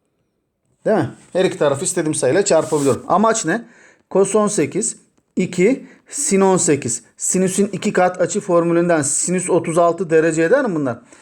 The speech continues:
Hatırlıyorsunuz değil mi? Sinüs iki alfa neydi arkadaşlar? İki tane sin alfa çarpı kos alfa. O zaman iki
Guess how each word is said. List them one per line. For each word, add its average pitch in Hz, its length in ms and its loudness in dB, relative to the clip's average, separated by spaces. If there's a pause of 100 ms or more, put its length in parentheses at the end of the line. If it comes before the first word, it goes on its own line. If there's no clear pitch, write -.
(240)
Hatırlıyorsunuz 170 580 2
değil 202 140 2
mi? 151 80 2
Sinüs 180 420 -2
iki 175 260 0
alfa 170 260 0
neydi 185 220 -2
arkadaşlar? 147 600 -2 (380)
İki 170 240 -2
tane 151 300 2
sin 175 240 -4
alfa 151 340 0
çarpı 147 540 0 (540)
kos 139 260 0
alfa. 185 420 -2 (300)
O 139 80 -4
zaman 170 420 0
iki 175 480 -4